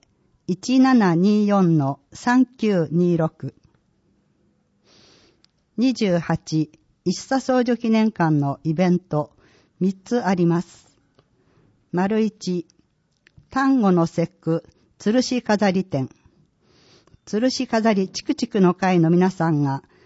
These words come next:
子供たちの健やかな成長を願って制作した、兜、馬、軍配、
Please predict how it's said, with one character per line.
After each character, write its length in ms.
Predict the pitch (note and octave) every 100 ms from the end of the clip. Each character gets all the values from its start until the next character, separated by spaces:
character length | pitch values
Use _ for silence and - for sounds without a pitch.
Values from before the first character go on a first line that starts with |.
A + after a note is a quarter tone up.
| _ _
子 100 | F#3
供 240 | A#3+ B3
た 140 | B3 A3
ち 120 | E3
の 180 | D#3+ D3+
健 280 | - C4 C4
や 120 | A3+
か 120 | F3+
な 160 | F3 D#3+
成 260 | - G#3+
長 240 | G#3+ G3+ F#3+
を 60 |
願 200 | F3+ F3+ F#3
っ 80 |
て 160 | - D#3+
制 220 | - F3+
作 320 | - E3 E3
し 120 | D#3 -
た、 220 | C3+ C3 _ _ _ _ _
兜、 600 | - A3+ G3+ G3 C#3+ C#3+ _ _ _ _ -
馬、 360 | F3 G3 F#3 - _ _ _ _ -
軍 280 | F#3 G#3+ G3 -
配、 280 | F3+ E3+